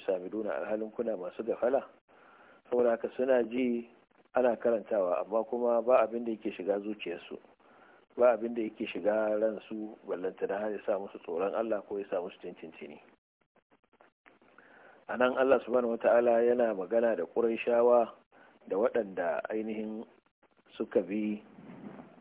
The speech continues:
suka bi tafarkin su daga cikin kafirai. A, azzikiru, idan aka ambaci azzikir, a, to ana nufin a nan Alƙur'ani,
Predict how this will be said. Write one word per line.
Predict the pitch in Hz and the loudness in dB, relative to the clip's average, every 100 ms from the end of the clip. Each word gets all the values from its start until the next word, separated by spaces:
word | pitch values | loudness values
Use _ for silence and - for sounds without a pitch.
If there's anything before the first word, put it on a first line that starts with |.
| - _ _ _ _ _ _ _ _ _ - | -20 _ _ _ _ _ _ _ _ _ -8
suka | 120 110 | -2 0
bi | 98 | 0
tafarkin | - 107 117 113 98 | -2 0 0 0 -6
su | - 113 | -4 -4
daga | 104 - | -4 -6
cikin | - 101 101 | -10 -12 -6
kafirai. | 85 82 - 160 - _ _ - - - - _ - | -6 -4 -8 -8 -14 _ _ -20 -20 -20 -20 _ 0
A, | 95 87 78 - _ _ _ _ _ _ _ _ _ _ _ _ _ - - 110 | 0 0 -4 -8 _ _ _ _ _ _ _ _ _ _ _ _ _ -20 -4 -4
azzikiru, | 92 101 139 143 135 123 123 - _ _ _ - - - - | -4 -2 -2 2 2 2 -2 -6 _ _ _ -20 -20 -20 -16
idan | 101 104 131 | -8 -4 -2
aka | 131 95 | 2 2
ambaci | 98 92 - - | 0 -8 -4 -2
azzikir, | 101 - 120 - 117 - - _ _ _ - - _ - - | -2 -6 -6 -2 -2 -4 -18 _ _ _ -20 -20 _ -12 -6
a, | 175 170 - - - _ - - | -4 -4 -6 -10 -14 _ -20 -4
to | - | 0
ana | 127 110 | 2 2
nufin | 117 120 113 113 - | -2 -6 -8 -10 -10
a | 104 | -6
nan | 117 113 | -6 -6
Alƙur'ani, | 92 - - - 101 | -8 -4 -2 -2 -4